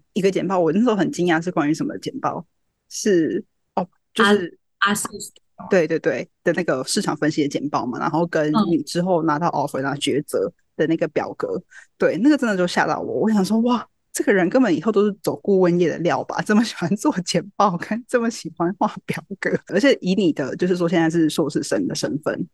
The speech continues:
Speaker 1: 对，所以我觉得那个东西是你真的可能之前都不知道，没有人跟你讲过。嗯。
Speaker 2: 所以我，我发现我其实是，呃，如果要经过简报馆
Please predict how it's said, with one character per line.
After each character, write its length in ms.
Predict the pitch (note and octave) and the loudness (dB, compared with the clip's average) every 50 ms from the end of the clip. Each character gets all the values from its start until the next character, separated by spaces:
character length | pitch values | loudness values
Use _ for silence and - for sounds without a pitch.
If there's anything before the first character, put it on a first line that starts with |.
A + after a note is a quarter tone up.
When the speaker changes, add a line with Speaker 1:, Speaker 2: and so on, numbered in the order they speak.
| _ _ _ | _ _ _
Speaker 1:
对， 160 | E3+ D3 C3 | -2 -2 0
所 160 | - - E3 | 0 0 2
以 20 | |
我 140 | E3+ E3+ B2+ | 2 2 2
觉 100 | - B2+ - | 0 -4 -6
得 120 | - B2 | -4 -2
那 120 | E3 F3 F3+ | 0 0 2
个 80 | E3+ | 2
东 160 | D#3 C#3+ C#3+ C#3+ | 2 2 0 0
西 180 | - E3+ D#3 | 0 -2 -4
是 180 | - - D#3+ D3+ | 0 0 0 0
你 120 | D3 D#3+ D#3 | 2 0 2
真 140 | - G#3+ | 2 4
的 120 | A3+ A3 F#3+ | 4 4 2
可 180 | - - - D#3+ | 0 0 0 0
能 80 | D#3 | 0
之 100 | D3 - | 0 0
前 120 | - G#3+ E3 | 0 0 2
都 140 | D#3 D#3+ D3+ | 2 0 -2
不 160 | - - D#3+ | 0 -2 -4
知 160 | - - - | -2 -4 -6
道， 240 | - - F#2+ F#2+ E3 - _ | -2 -2 -2 -2 -4 -6 _
没 180 | F3 E3 F3+ | 0 2 2
有 80 | F3 D3 | 2 0
人 100 | C#3+ D3 | -2 -4
跟 100 | - D3+ | -2 0
你 140 | D3+ D#3 E3 | 0 0 0
讲 180 | - - - - | -2 -4 -6 -2
过。 280 | - D3 - - - - _ - - | -2 -2 -2 -2 -4 -6 _ -4 -2
嗯。 160 | G#3 G3 F#3 F3 | 0 0 2 4
Speaker 2:
所 80 | F4+ F#4+ | 4 6
以 120 | C#4 - | 6 6
我， 60 | - | 4
我 60 | G3 | 2
发 240 | - - - _ - - - - | 0 -2 -2 _ -2 -2 0 2
现 160 | C4 A#3+ G#3 | 4 4 4
我 120 | F3+ E3 | 4 2
其 180 | E3 - - E3+ | 0 0 -2 0
实 140 | - F3 E3+ | 2 2 0
是， 280 | E3+ A3+ A3+ G#3 G3 - - - - - _ _ _ _ | 2 4 4 4 2 0 -6 -16 -20 -20 _ _ _ _
呃， 240 | - F#3+ E3+ F3+ F3+ | 0 2 2 2 2
如 140 | F3 G3 A#3+ | 4 4 6
果 180 | B3+ A3 F#3 E3+ | 6 4 6 6
要 300 | G#3+ A3 A3 G3+ F#3+ F#3 - - | 6 4 4 4 2 -2 -4 -2
经 160 | - F#3+ G3 | 0 0 2
过 160 | G#3 A3+ G#3+ | 4 4 4
简 160 | G#3 - D#3 - | 4 2 -2 0
报 200 | - E3 E3 - | 0 0 0 0
馆 200 | - - - | -2 -4 -4